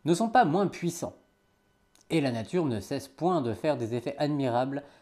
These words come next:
par leur intermédiaire. Car l'eau est si absolument nécessaire qu'aucun animal ne peut vivre sans elle, qu'aucune herbe ni plante ne peut produire, si l'eau ne l'humecte. La vertu séminale de toute chose se trouve en elle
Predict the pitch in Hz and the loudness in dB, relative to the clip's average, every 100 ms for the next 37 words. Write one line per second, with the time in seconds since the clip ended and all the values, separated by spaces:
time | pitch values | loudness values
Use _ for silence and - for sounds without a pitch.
0 | _ - 120 113 120 120 104 117 107 98 | _ -2 0 2 2 0 -2 -2 -2 -6
1 | 95 87 - _ _ _ _ _ _ _ | -8 -10 -16 _ _ _ _ _ _ _
2 | _ _ 143 143 190 220 151 190 175 - | _ _ 2 4 4 2 2 0 -2 0
3 | 160 185 185 143 165 156 220 208 175 190 | 0 2 2 0 -2 -2 -2 2 2 4
4 | 175 160 190 180 139 143 151 151 127 127 | 2 2 2 2 0 0 0 0 -2 -2
5 | 127 117 107 107 - _ _ _ _ - | -2 -2 -4 -6 -16 _ _ _ _ -4
6 | 135 - 127 185 143 113 101 104 147 180 | -2 -2 0 0 0 -2 -2 -2 0 0
7 | 165 - 110 104 107 - 117 107 110 - | 0 -4 -8 -4 -6 -4 -6 -4 -6 -8
8 | - _ _ _ _ _ _ _ _ _ | -16 _ _ _ _ _ _ _ _ _
9 | - 127 117 123 117 104 95 85 - _ | -10 -6 -2 -2 -2 -4 -6 -8 -14 _
10 | _ _ _ _ _ _ _ _ - 123 | _ _ _ _ _ _ _ _ -4 0
11 | 131 131 - 196 190 - 110 117 143 175 | 0 -2 -4 -4 -2 -2 -2 0 2 2
12 | 175 170 - 131 135 214 190 - 160 160 | 2 0 -4 -4 -4 -6 -8 -2 0 0
13 | 139 139 131 - 131 131 139 131 117 | -2 -8 -6 -6 -2 0 0 -2 -6